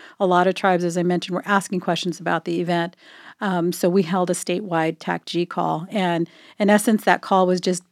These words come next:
basically an update of what we were doing, what the state was doing, um, you know, if we're moving towards a federal dis-, uh, declaration, um, if there are any outstanding resources,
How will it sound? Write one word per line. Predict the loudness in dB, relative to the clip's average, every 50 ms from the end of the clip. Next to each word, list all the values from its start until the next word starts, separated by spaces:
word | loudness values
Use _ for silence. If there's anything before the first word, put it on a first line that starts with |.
| _ _
basically | 2 2 2 0 0 2 4 4
an | 6 6
update | 4 2 2 0 -2 0 0 -2
of | -2 0
what | 2 2 2 2
we | 2 2 2
were | 2 2
doing, | 2 2 2 2 2 2
what | 2 0 0
the | -2 -4
state | -2 0 0 0 0
was | -2 -4 -4
doing, | -2 0 0 2 2 2 0 -2 -2
um, | -2 -2 -2 -2 -4 -6 -12 -20 -20 -20 -20 -14 _
you | -4 0
know, | 0 0 0
if | 0 0
we're | 0 2
moving | 2 2 2 2 2 2 2 0
towards | 0 2 2 2 2 2 0
a | -2
federal | 0 2 2 2 4 4 2 2
dis-, | 0 -2 -6 -6
uh, | -4 -2 -2 0 -2 0 0
declaration, | 0 -2 0 -2 0 2 2 2 2 0 0 -2 -2 -2 0 0 -2 -2 -4 -4
um, | -4 -2 0 0 0 0 -2 -4 -6 _ -16 -20 -14 _
if | -4 -4 -2 0
there | 2 2 2
are | 2
any | 0 0 0 0 0 0
outstanding | -2 -2 -2 -2 -2 -2 0 0 0 0
resources, | 0 0 -2 -2 0 0 0 0 0 0 0 0 2 2 0 -2 -4 -8